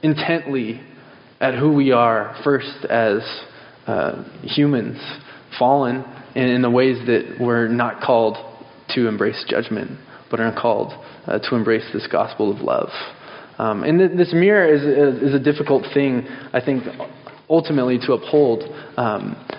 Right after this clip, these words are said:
because it really forces us to, to be honest with a lot of things that, um,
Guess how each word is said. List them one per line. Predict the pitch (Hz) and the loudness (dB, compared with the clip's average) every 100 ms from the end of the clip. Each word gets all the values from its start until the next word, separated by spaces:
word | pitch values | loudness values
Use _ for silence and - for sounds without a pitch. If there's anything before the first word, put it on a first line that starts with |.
| - 156 | -4 -2
because | 170 180 151 135 123 - - - | 0 2 2 0 -6 -14 -16 -4
it | 151 143 | 0 4
really | 151 156 143 147 | 6 6 4 2
forces | 147 143 123 | 0 0 0
us | 120 117 - - | 0 -2 -6 0
to, | 127 120 101 85 | 2 2 0 -2
to | 120 | 0
be | 123 | 0
honest | 107 120 113 - | 2 0 -4 -4
with | 117 113 - - | -2 -2 -4 -8
a | 117 | -2
lot | 110 110 | 0 0
of | 113 | -2
things | 113 110 120 | -4 -4 -2
that, | 117 101 - | -2 -2 -4
um, | - - | -6 -6